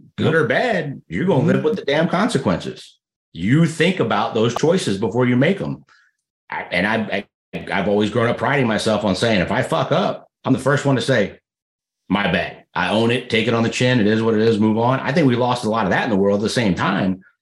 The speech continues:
Speaker 1: There's no accountability from kids growing up because of the softness, and everybody's always making an excuse for 'em, and they never have to face the consequences of their actions because everything's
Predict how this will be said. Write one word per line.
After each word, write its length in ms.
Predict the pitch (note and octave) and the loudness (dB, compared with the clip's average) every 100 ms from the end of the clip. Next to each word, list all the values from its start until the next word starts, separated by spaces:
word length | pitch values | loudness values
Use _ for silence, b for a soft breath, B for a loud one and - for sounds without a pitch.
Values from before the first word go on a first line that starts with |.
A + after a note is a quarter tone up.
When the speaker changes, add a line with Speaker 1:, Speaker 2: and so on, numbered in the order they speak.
| _ - | _ -6
Speaker 1:
There's 120 | A2+ | -2
no 100 | D#3 | -2
accountability 880 | - D3 A2 F2+ A#2+ G3+ E2+ E2+ - _ _ _ | 0 -2 -2 0 0 2 0 -4 -10 _ _ _
from 120 | G2 F2 | -4 -2
kids 260 | A2+ G2+ | -2 -2
growing 340 | F#2+ G2+ F#2+ G2+ | 0 0 0 0
up 140 | C3+ | 0
because 400 | F2 E2+ C3 G3 | 0 0 2 2
of 80 | F#3+ | 2
the 40 | |
softness, 480 | G2+ E2 D#2+ G#2 - | 0 0 0 -2 0
and 80 | F#2+ | 0
everybody's 260 | B2+ C3+ G#2+ | 2 2 0
always 200 | A2 G2 | 0 2
making 240 | G2+ F#2+ F2+ | 2 2 0
an 60 | |
excuse 340 | E2+ - F2 - | -2 -4 -4 -2
for 160 | F2 | -2
'em, 80 | A#2 | 2
and 80 | F#2 | 2
they 40 | |
never 200 | A2 C3+ | 2 2
have 160 | A2 F#2+ | 0 -2
to 60 | |
face 200 | F2+ F#2+ | -2 -2
the 80 | - | -2
consequences 580 | - F2+ - - E2+ E2 | -4 -4 -4 -4 -4 -2
of 120 | E2 | -2
their 140 | D#2+ D2+ | -2 -4
actions 420 | E2+ - B2+ C3+ | -6 -2 2 2
because 340 | G2 F#2 G#2 | 0 -2 0
everything's 680 | A2 B2 B2+ B2+ A#2+ - - | 0 0 2 2 0 -10 -18